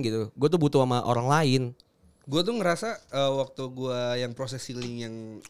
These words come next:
Speaker 2: benar-benar menghilang waktu itu, gua sampai ke Muara Angke.
Speaker 1: Sendirian?
Speaker 2: Sendirian.
Speaker 1: Ngapain? Ngapain?
Speaker 2: Ke pasar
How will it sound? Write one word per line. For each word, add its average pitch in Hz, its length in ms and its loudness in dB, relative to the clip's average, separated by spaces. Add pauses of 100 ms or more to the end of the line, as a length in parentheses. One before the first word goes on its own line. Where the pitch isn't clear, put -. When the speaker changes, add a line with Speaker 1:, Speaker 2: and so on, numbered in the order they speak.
(160)
Speaker 2:
benar-benar 131 500 -6
menghilang 127 440 -6
waktu 113 220 -10
itu, 180 220 -6
gua 147 220 -8
sampai 143 440 -6
ke 175 280 -6 (300)
Muara 151 320 -2
Angke. 190 340 -8 (640)
Speaker 1:
Sendirian? 131 600 0
Speaker 2:
Sendirian. 117 480 -10
Speaker 1:
Ngapain? - 520 -12 (680)
Ngapain? 123 160 -8
Speaker 2:
Ke 135 120 -8
pasar 131 300 -4